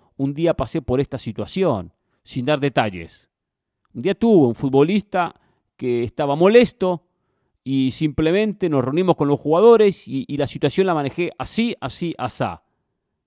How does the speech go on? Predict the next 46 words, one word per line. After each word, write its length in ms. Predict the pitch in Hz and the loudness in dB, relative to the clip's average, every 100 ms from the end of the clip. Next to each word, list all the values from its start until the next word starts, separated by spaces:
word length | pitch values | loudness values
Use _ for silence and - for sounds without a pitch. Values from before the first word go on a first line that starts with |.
| _ _ | _ _
sin 360 | - 185 170 | -8 -6 -2
decir 520 | 156 - 226 254 117 | -2 -2 0 0 -2
que 120 | - 117 | -6 -6
había 160 | 113 | -6
sido 200 | - 120 | -6 -6
en 60 | 107 | -4
el 60 | |
Mundial. 520 | 101 98 95 82 80 _ _ _ _ _ _ _ | -6 -6 -8 -12 -16 _ _ _ _ _ _ _
Pero 240 | 139 170 | 6 8
él, 320 | 190 165 156 - _ _ _ | 8 4 0 -8 _ _ _
por 140 | - 113 | -8 -2
alguna 280 | 160 185 165 | 0 0 0
razón, 600 | 156 - 175 143 139 - _ _ _ _ _ | -2 2 2 2 0 -12 _ _ _ _ _
porque 280 | 127 113 123 | -4 0 -2
lo 100 | 120 | 0
traicionó 400 | 120 104 135 156 | -4 -4 -2 -2
su 100 | 147 | -2
subconsciente 760 | 139 - 135 - 185 156 - | -2 -2 -2 0 0 2 0
o 40 | 117 | 0
porque 240 | 104 117 | -2 -2
lo 60 | 143 | 0
hizo 140 | 165 | 2
a 40 | |
propósito, 580 | 156 156 170 - 156 147 - _ _ _ | 0 0 0 0 0 0 -4 _ _ _
quiso 300 | - 120 180 | -4 -2 -2
decir 400 | 156 - 240 123 | -2 -2 -4 -4
que 100 | 120 | -6
fue 160 | - 110 | -8 -6
en 40 | |
el 60 | 101 | -6
Mundial. 420 | 101 95 87 - | -8 -8 -12 -18
Dijo 440 | 135 160 254 151 113 | -10 -4 -2 -2 -4
que 80 | 117 | -6
era 80 | |
en 40 | 113 | -6
el 60 | |
Mundial 260 | 110 113 120 | -4 -4 -4
y 100 | 180 | -2
era 100 | 208 | 2
lo 100 | 180 | 2
de 60 | 180 | 2
menos. 520 | 208 139 98 - _ _ _ _ _ _ - | 2 0 -4 -8 _ _ _ _ _ _ -2
Él 100 | 180 | 0
estaba 240 | 233 220 | 4 2
expresando 680 | - - 151 - 208 220 185 | 2 0 -2 -2 -2 0 -2
simplemente 1000 | - 147 127 143 165 214 208 135 98 | -2 -6 -2 0 0 -2 -2 -4 -4